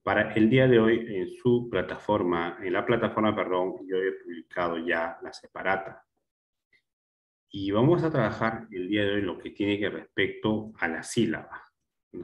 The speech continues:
Seguramente sí está, ya lo han visto.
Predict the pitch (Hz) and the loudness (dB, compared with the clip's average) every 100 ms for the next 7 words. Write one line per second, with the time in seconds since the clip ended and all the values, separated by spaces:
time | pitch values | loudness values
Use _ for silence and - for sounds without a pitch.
0 | - 92 92 92 95 95 82 - - 98 | -10 -4 0 0 0 0 -4 -8 -4 -2
1 | 87 - 107 123 135 - 92 85 82 90 | -2 -2 0 2 0 -4 -8 -6 -4 2
2 | 113 113 - 120 120 - | 2 2 0 0 0 -8